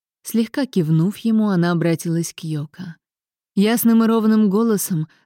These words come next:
так, чтобы все слышали, она сказала: «Вы так долго не показывались, что я уже начала тревожиться. Должно быть, вы плохо переносите морское путешествие».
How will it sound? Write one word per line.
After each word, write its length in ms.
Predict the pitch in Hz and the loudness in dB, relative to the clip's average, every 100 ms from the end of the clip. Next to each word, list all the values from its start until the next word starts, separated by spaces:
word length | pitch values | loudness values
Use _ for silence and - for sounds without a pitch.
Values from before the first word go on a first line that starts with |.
| _ | _
так, 240 | 226 240 - | -6 -6 -6
чтобы 360 | 202 180 196 | -4 0 0
все 240 | 180 202 196 | -2 -2 -2
слышали, 640 | 240 285 - 175 156 151 - _ - | -2 -4 -4 -6 -6 -8 -14 _ -2
она 240 | 170 214 | 0 0
сказала: 720 | - 220 190 165 165 185 180 - _ _ _ _ _ _ | -2 -4 -4 -4 -6 -10 -16 -20 _ _ _ _ _ _
«Вы 180 | 185 214 | 0 0
так 240 | 220 196 | 2 2
долго 320 | 175 180 165 180 | 2 2 2 2
не 140 | 180 | 2
показывались, 920 | 175 170 160 156 156 208 269 262 - _ | 0 -4 -4 -4 -2 0 0 -2 -8 _
что 200 | - - | -8 0
я 220 | 247 240 269 | 2 2 2
уже 220 | 247 285 | 2 2
начала 420 | 320 - 349 320 | 0 0 0 0
тревожиться. 840 | 320 294 165 160 156 156 - 180 - _ _ | 0 0 2 0 -2 -4 -4 -4 -6 _ _
Должно 500 | 170 185 185 175 185 | -2 0 2 2 2
быть, 200 | 170 170 | 2 0
вы 140 | 180 185 | 0 0
плохо 380 | 180 185 185 180 | 2 0 0 -2
переносите 680 | 196 180 185 190 202 170 190 | 0 2 2 0 0 0 0
морское 560 | 185 175 - 208 190 | 0 -2 -2 0 2
путешествие». 1080 | 185 190 220 - 349 359 - 165 156 151 151 | 0 -2 -4 -4 -4 -6 -6 -2 -2 -2 -6